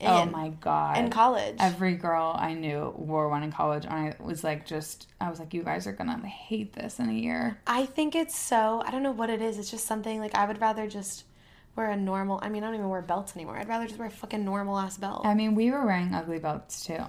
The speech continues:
Speaker 1: but at
Speaker 2: Yeah.
Speaker 1: least my ugly belt wasn't, I thought, how much are they? Like, eight hundred bucks?
Speaker 2: I don't even know. I just don't see why it's worth it. I don't get it.
Speaker 1: I don't like Gucci belts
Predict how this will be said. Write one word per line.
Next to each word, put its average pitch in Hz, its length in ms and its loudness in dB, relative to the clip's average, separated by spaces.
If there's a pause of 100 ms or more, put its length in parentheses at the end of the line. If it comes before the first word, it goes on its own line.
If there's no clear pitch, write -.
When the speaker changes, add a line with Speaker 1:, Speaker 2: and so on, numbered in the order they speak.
(140)
Speaker 1:
but 175 120 0
at - 20 6
Speaker 2:
Yeah. 320 140 6
Speaker 1:
least 185 180 4
my 170 280 2
ugly 190 240 2
belt 196 260 4
wasn't, 165 560 -4 (460)
I 180 40 -14
thought, - 240 -6
how 175 220 -4
much 170 220 -6
are 175 160 -2
they? 180 220 -2
Like, 175 160 -4
eight 175 200 -4
hundred 180 240 -2
bucks? 185 260 -4
Speaker 2:
I 240 100 0
don't 269 140 4
even 240 180 2
know. 262 180 2
I 220 120 4
just 254 200 -2
don't 240 200 0
see 247 160 -2
why 196 380 4
it's 185 220 -6
worth 185 260 -8
it. - 200 -12 (520)
I - 60 -6
don't 202 160 -6
get - 160 -8
it. - 140 -10 (400)
Speaker 1:
I 185 120 8
don't 214 160 2
like 151 160 -6
Gucci 156 240 -10
belts - 320 -12